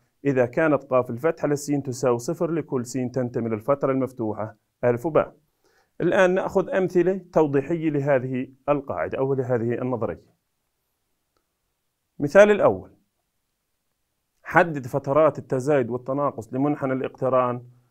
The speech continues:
قاف السين يساوي ثلاثة س تربيع ناقص س تكعيب، حيث س تنتمي للفترة المغلقة من سالب اثنين لخمسة. الحل: أول خطوات التزايد والتناقص هي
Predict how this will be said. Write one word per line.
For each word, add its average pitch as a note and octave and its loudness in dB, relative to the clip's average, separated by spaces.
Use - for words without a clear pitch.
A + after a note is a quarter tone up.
قاف C#3+ 4
السين C#3 -2
يساوي C3+ 2
ثلاثة D#3 0
س - -8
تربيع C3+ -2
ناقص C3+ -2
س D#3 -6
تكعيب، C3+ -4
حيث C3+ 0
س B2 -8
تنتمي D#3 -2
للفترة C3+ -2
المغلقة B2 -2
من A#2+ -4
سالب A#2 -4
اثنين G#2+ -6
لخمسة. B2 -4
الحل: E3+ 4
أول F#3 8
خطوات E3 2
التزايد D#3+ 0
والتناقص D3+ -2
هي A#2+ -6